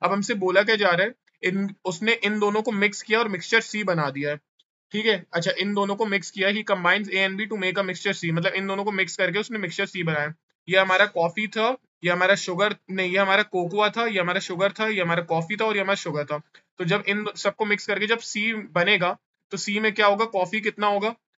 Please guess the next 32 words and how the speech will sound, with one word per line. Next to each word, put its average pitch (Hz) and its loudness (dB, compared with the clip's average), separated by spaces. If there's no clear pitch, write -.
Coffee 214 -2
का 208 0
रेशियो 185 2
कितना 208 -4
हो 202 0
जाएगा, 202 2
ट्वेल्व 202 0
हो 214 2
जाएगा। 214 0
फिर 190 0
अपना, 185 0
sorry, 190 0
sorry, 170 -2
coffee 180 0
का 208 2
ट्वेल्व 175 -2
नहीं 165 2
होगा, 175 0
Coffee 165 2
का 202 2
ट्वेल्व 175 2
नहीं 165 2
होगा, 180 0
अपना 180 2
coffee 170 -2
का 202 2
कितना 190 -2
है, 294 0
कॉ-, 165 6
अ, 165 2
coffee 170 0
का, 214 2